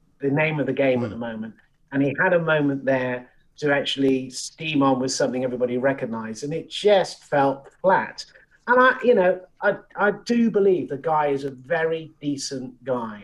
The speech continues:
Speaker 1: and I thought that he would give Boris a bit of a sort of roughing up at P M Qs.
Speaker 2: Yeah. But he hasn't,
Speaker 1: Um,
Speaker 2: though,
Speaker 1: and,
Speaker 2: has he?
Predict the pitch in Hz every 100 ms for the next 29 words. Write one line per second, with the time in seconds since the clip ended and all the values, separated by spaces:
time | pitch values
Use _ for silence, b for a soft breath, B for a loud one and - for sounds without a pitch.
0 | - 131 139 127 160 143 131 139 - 151
1 | 147 135 - 185 180 - b b _ -
2 | - 147 147 - 170 165 139 135 - 147
3 | 131 131 143 139 131 139 131 131 - _
4 | - 151 131 135 139 135 127 113 B B
5 | B B - 233 233 277 - - - -
6 | 139 139 143 240 139